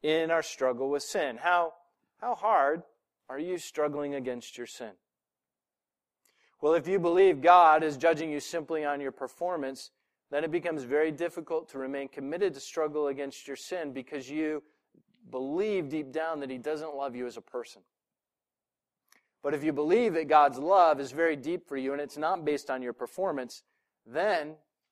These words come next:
you struggle fiercely against your sin because you know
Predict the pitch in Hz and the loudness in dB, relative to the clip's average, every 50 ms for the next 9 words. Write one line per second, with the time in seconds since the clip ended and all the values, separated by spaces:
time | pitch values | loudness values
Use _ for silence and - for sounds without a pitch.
0 | _ _ _ _ - - - - - 196 170 175 170 160 - - - 190 208 220 | _ _ _ _ -18 -16 -10 -6 -6 -4 -4 -4 -4 -6 -8 -8 -4 -2 -2 -2
1 | 214 - - 196 185 175 165 180 175 160 - - 160 147 - - - - 202 185 | -2 -2 -2 -2 -2 -2 -2 -6 -10 -10 -12 -14 -14 -14 -14 -14 -12 -10 -10 -8
2 | 165 139 120 117 113 - 156 143 123 127 127 127 135 156 185 190 175 151 135 131 | -10 -10 -12 -14 -16 -14 -14 -14 -12 -12 -14 -12 -10 -6 -4 -2 -2 0 -2 -2
3 | 123 | -6